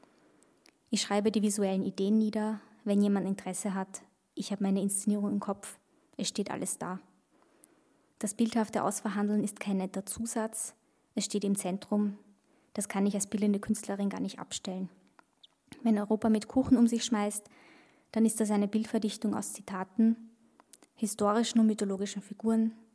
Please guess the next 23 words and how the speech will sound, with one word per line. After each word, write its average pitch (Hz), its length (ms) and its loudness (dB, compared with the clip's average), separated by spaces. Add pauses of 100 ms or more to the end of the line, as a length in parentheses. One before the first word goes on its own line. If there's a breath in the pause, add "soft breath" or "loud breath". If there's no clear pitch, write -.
(180)
aktuellen 202 460 -2
Fragestellungen 208 840 -2
und 202 240 -4
Bühnengeschehen. 196 680 4 (1000 soft breath)
Wenn 208 100 2
das 208 140 -2
Böse 208 280 2
auf 208 100 -2
die - 80 0
Bühne 233 300 6
kommt 220 360 0
und 202 160 0
dann 190 200 -2
von 196 200 -2
Gottes 196 300 -4
drei 202 160 -6
Frauen 202 420 -4 (380 loud breath)
zu - 120 -2
den 208 160 2
anderen 202 240 2
Sternen 208 540 0 (140)
geschmissen 226 520 2
wird, 226 280 -2